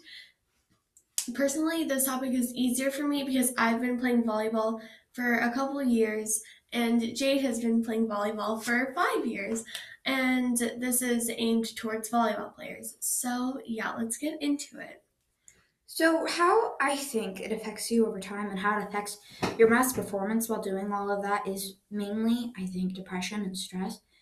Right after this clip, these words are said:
Speaker 2: And
Speaker 1: Mm-hmm.
Speaker 2: I'm not saying as if I've gone through it. I've gone through a situation like it. Like,
Speaker 1: Yeah.
Speaker 2: there was a point in my life where I would stress eat every time, and I started to catch on to it before it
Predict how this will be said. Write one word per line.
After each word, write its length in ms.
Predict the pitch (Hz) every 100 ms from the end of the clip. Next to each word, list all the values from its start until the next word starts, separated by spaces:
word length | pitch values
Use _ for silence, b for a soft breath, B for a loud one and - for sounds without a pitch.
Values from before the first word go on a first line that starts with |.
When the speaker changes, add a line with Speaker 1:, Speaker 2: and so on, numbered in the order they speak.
| b b b
Speaker 2:
And 300 | 214 220 214
Speaker 1:
Mm-hmm. 120 | 233 233 - _ _ _ _ _ _ _
Speaker 2:
I'm 300 | 247 277 330 294
not 240 | 262 262
saying 400 | 226 220 214 202
as 120 | 196
if 140 | 214 214
I've 160 | 202
gone 220 | 190 190 190
through 160 | 185
it. 80 | 185
I've 140 | 226 254
gone 240 | 302 247
through 100 | 226
a 40 |
situation 600 | 220 196 202 190 190 190
like 280 | 190 190 185
it. 180 | - -
Like, 180 | 196 240
Speaker 1:
Yeah. 160 | 311 269 B B -
Speaker 2:
there 60 |
was 100 | 262 285
a 100 | 285
point 240 | 247 240
in 40 |
my 120 | 226 214
life 260 | 202 190
where 180 | 208 196
I 120 | 196
would 100 | 196
stress 420 | - - 240 233
eat 120 | 254 240
every 200 | 247 240
time, 360 | 247 233 240 226
and 280 | 214 214 - -
I 180 | 220
started 360 | 226 - 220 214
to 60 | 226
catch 160 | 226 -
on 240 | 214 226
to 140 | 233 262
it 100 | 214
before 260 | 202 202
it 100 | 202